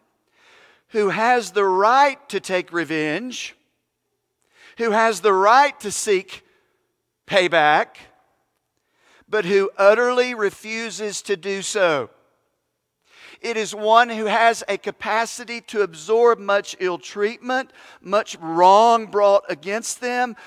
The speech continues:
but is able to suffer long, long suffering, endure. That is a characteristic of our God. And I'm just telling you, knowing my sin and knowing your sin, thank God for the long suffering of our God.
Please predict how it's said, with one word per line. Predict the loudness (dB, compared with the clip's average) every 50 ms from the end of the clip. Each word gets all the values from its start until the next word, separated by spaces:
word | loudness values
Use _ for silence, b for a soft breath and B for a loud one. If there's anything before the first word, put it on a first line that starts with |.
| B B _
but | -4 -2
is | -2 -2 -4 -4 -2
able | -2 -2 -2 -2 -2 -4 -4
to | -4 -4 -2 -2 0 -2 B B B B
suffer | -10 -8 -6 -2 -2 0 -2 -2 -2 -2 0 0 0
long, | 0 2 2 4 4 6 6 6 6 4 4 2 -2 B B B B B -14
long | -10 -6 -2 0 2 4 4 4 4 2 0 -4
suffering, | -8 -10 -6 -2 0 0 0 0 -2 -6 -6 -6 -6 -6 -8 B B B B _
endure. | -10 -10 -10 -10 -12 -6 0 2 4 4 6 4 4 2 0 -2 -4 B B B B _ -4
That | -2 -2 -2
is | -4 -6 -6
a | -8 -10
characteristic | -10 -10 -6 -6 -6 -6 -6 _ -10 -10 -8 -8 -8 -8 -10 -12 -12 -10 -10
of | -8 -6
our | -6 -6
God. | -2 -2 0 0 0 -2 -2
And | -4 -6
I'm | -6 -6
just | -8 -10 -10 -8
telling | -6 -4 -4 -6 -6
you, | -10 -8
knowing | -6 -6 -6 -6 -6 -6
my | -4 -4 -4
sin | -4 -6 -10 -10 -8 -8 -8 -8 -8
and | -10 -10 -8
knowing | -8 -8 -8 -8 -8 -8
your | -8 -8 -8
sin, | -10 -12 -10 -8 -8 -8 -10 B B B B B B
thank | _ -10 -6 -4 -4 -4 -6 -8 -8
God | -4 -2 0 0 0 0 -2
for | -4 -6 -6
the | -4 -4
long | -4 -4 -4 -4 -6 -6
suffering | -10 -8 -4 -4 -4 -4 -4 -8 -8 -8 -8 -6 -6
of | -6 -4 -4
our | -4 -4
God. | -4 -4 -4 -4 -6 -6 -10 -12